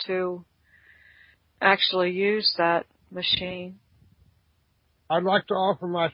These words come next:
Speaker 2: services if I could. Uh, back, oh, it's been a year,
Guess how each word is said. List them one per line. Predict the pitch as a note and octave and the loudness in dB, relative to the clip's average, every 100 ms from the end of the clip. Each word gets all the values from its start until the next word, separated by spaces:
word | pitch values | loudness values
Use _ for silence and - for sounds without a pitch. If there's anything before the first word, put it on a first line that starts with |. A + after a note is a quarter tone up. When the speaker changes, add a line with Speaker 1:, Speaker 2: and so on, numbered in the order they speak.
| - | -2
Speaker 2:
services | G3 F#3+ E3+ - C3+ C#3 | -4 -4 -6 -8 -8 -4
if | C3+ | -4
I | C3+ C#3 | -4 -4
could. | - D#3+ C3+ B2+ _ _ _ _ _ _ _ _ - | -2 0 0 -6 _ _ _ _ _ _ _ _ -4
Uh, | C#3+ D3 C#3+ C#3+ C3+ _ _ _ _ _ _ _ _ _ _ _ _ _ - | 0 4 4 2 -2 _ _ _ _ _ _ _ _ _ _ _ _ _ -2
back, | D#3 D#3 E3+ | -2 -2 -2
oh, | E3 E3 E3+ D#3+ - | -2 2 2 0 -4
it's | D#3+ - | -14 -4
been | F3 D#3+ - _ _ _ _ _ _ _ _ - | -2 -2 -6 _ _ _ _ _ _ _ _ -10
a | D3+ | 0
year, | G#3 A3+ E3 | 4 6 4